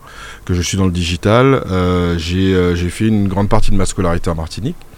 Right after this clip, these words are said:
J'ai eu mon bac au lycée Schellcher. J'ai fait un B T S action commerciale à l'isca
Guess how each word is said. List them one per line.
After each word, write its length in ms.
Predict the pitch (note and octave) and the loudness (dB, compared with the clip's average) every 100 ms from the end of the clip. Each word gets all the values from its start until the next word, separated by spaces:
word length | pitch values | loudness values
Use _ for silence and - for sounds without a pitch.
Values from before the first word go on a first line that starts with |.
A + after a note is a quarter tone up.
| - - | -18 -10
J'ai 180 | E2 | -4
eu 20 | E2+ | -2
mon 140 | F2 | 0
bac 260 | E2 F#2 - | 0 -2 -2
au 40 | |
lycée 220 | E2 E2 | -6 -6
Schellcher. 400 | D2+ D#2 - F2+ A#2+ C3+ - - - - - | -6 -6 -6 -6 -6 -12 -20 -20 -20 -20 -14
J'ai 200 | D#2+ E2+ | -6 -6
fait 160 | - F#2 | -2 -2
un 120 | F2+ | 0
B 140 | F2+ | -2
T 140 | F2 G2 | -2 -2
S 140 | F2 | -2
action 220 | F2 - | -4 -6
commerciale 500 | D#2+ E2+ E2 - E2+ | -8 -6 -6 -4 -4
à 40 | E2 | -4
l'isca 800 | D#2 - - G2 A#2 C3 C3+ | -6 -8 -2 2 4 4 2